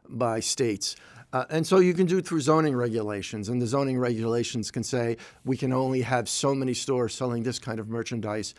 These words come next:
under this size," because these stores tend to be smaller stores. That's one, that's the, that's, again, they're like the old variety store. They're not a big Walmart, you know, um, or a big Target. Um, so it's through zoning regulations, and the,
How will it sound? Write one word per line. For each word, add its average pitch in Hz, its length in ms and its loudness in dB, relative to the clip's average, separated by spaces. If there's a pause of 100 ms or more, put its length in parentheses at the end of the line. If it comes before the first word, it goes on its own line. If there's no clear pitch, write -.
(260)
under 170 260 6
this 139 160 2
size," 117 340 2
because 127 300 -6
these 185 140 -4
stores 156 260 0
tend 139 140 -4
to 131 80 -6
be 127 80 0
smaller 131 420 2
stores. 110 320 -4
That's 120 180 -4
one, 123 200 -4 (340)
that's - 260 -2
the, 127 220 -2
that's, 131 380 -2 (340)
again, 143 300 2
they're 120 100 0
like 117 160 0
the 127 140 0
old 123 300 2
variety 123 500 2
store. 107 200 -4
They're 117 120 -2
not 151 160 4
a 131 40 2
big 120 260 0
Walmart, 110 640 -2 (640)
you 117 120 -4
know, 117 320 -2 (300)
um, 117 480 -2
or 123 180 4
a 117 60 2
big 113 220 2
Target. 113 520 0 (580)
Um, 131 400 2
so 170 280 8
it's - 180 0
through 208 140 2
zoning 202 340 8
regulations, 101 840 -2
and 123 180 0
the, 123 340 4